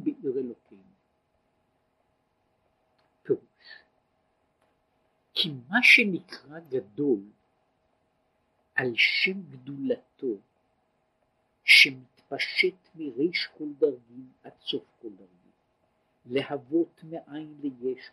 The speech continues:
כל הנאצלים והנבראים והנוצרים והנעשים. להחיותם ולקיים. וכדכתיב, "אתה עשית את השמיים ואת הארץ וכל הכל",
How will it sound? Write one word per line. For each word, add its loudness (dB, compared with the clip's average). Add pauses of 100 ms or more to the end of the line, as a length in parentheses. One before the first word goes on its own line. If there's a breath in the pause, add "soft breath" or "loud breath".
כל -6
הנאצלים -6
והנבראים -12
והנוצרים -8
והנעשים. -12 (840)
להחיותם -2
ולקיים. -12 (680)
וכדכתיב, -8 (1200)
"אתה 0
עשית -6
את -2
השמיים -18
ואת -20
הארץ -20
וכל -18
הכל", -18